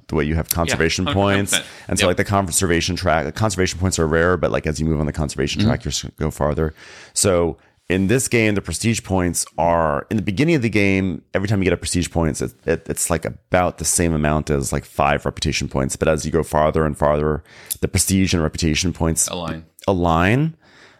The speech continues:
Speaker 1: So it's actually, like, the inverse of Brass. In the beginning, you know, like, your,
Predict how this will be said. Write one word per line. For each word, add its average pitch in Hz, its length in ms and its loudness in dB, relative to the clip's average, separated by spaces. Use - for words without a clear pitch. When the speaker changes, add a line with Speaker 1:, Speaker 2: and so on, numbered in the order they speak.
Speaker 1:
So 135 160 4
it's 123 120 0
actually, 127 280 2
like, - 160 -8
the 110 60 -2
inverse 117 380 2
of 73 120 -2
Brass. 50 400 0
In 85 100 -4
the 90 60 0
beginning, 82 560 -2
you 95 80 0
know, 87 120 2
like, 80 180 0
your, 76 200 0